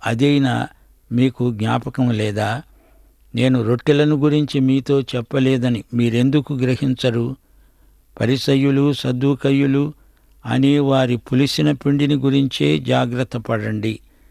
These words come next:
అప్పుడు రొట్టెలు, పులిసిన పిండిని గూర్చి కాదు గాని, పరిసయ్యులు, సద్దూకయ్యులు అనే వారి బోధను గూర్చే జాగ్రత్త పడాలని ఆయన తమతో చెప్పాడని వారు గ్రహించారు. వింటున్నారా?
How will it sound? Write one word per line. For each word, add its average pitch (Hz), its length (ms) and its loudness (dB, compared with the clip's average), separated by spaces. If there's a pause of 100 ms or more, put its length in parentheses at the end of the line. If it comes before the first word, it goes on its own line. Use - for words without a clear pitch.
(480)
అప్పుడు 127 480 -2 (540)
రొట్టెలు, 131 680 0 (200)
పులిసిన 135 380 0
పిండిని 131 440 0
గూర్చి 120 400 -2
కాదు 113 340 -4
గాని, 127 360 0 (360)
పరిసయ్యులు, 135 800 0
సద్దూకయ్యులు 131 1200 0
అనే 127 260 4
వారి 127 340 4
బోధను 127 540 2
గూర్చే 131 540 0
జాగ్రత్త 123 580 -2
పడాలని 113 640 -2 (480)
ఆయన 117 320 0
తమతో 123 520 0
చెప్పాడని 113 760 -2
వారు 117 300 0
గ్రహించారు. 107 800 -4 (680)
వింటున్నారా? 120 720 0